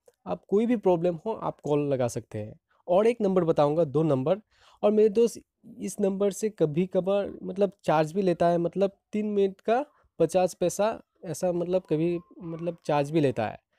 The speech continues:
लेकिन और एक नंबर बताऊंगा उसमें कोई भी चार्ज नहीं लेता है,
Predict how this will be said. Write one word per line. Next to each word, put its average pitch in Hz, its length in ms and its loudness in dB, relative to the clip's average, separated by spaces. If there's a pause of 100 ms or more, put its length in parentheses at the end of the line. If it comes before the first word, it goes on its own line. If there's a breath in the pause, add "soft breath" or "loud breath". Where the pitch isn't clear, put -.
(220 soft breath)
लेकिन 226 340 2
और 202 320 2
एक 254 100 0
नंबर 208 240 0
बताऊंगा 180 460 0
उसमें 220 600 0 (100)
कोई 240 160 0
भी 240 100 0
चार्ज 165 320 2
नहीं 143 140 2
लेता 113 240 0
है, 104 140 -8